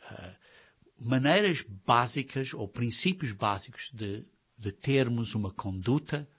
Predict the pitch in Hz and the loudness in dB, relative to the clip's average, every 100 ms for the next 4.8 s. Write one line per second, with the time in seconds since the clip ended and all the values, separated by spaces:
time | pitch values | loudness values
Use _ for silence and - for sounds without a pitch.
0 | _ _ - 90 98 113 - - 113 - | _ _ -8 -4 2 2 2 -8 -10 -14
1 | _ _ _ _ - 113 - - 73 - | _ _ _ _ -4 -2 -2 -4 -6 -14
2 | - - - _ _ _ _ - - - | -20 -20 -20 _ _ _ _ -20 -20 -20
3 | - _ _ _ _ _ _ - 151 143 | -20 _ _ _ _ _ _ 0 2 2
4 | 139 156 202 160 - 113 104 104 | 4 2 2 0 2 2 0 -4